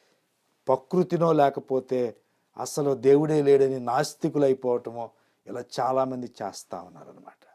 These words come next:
కాబట్టి అపోస్తలుడైన పౌలు ఇక్కడ చెప్పేది ఏంటంటే, ముందుగా అంత్యక్రీస్తు రాబోయే ముందు భ్రష్టత్వము ఈ ప్రపంచంలో బాగా పెరిగిపోద్ది అంటా ఉన్నాడు అనమాట.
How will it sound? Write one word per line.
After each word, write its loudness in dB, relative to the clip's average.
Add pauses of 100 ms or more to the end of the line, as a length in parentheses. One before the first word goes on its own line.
(460)
కాబట్టి 8
అపోస్తలుడైన 8
పౌలు 4
ఇక్కడ 0 (120)
చెప్పేది 0
ఏంటంటే, -2 (420)
ముందుగా 4 (300)
అంత్యక్రీస్తు 2
రాబోయే 10
ముందు 0 (240)
భ్రష్టత్వము 4
ఈ 0
ప్రపంచంలో -4 (320)
బాగా -6
పెరిగిపోద్ది -10
అంటా -14
ఉన్నాడు -18
అనమాట. -20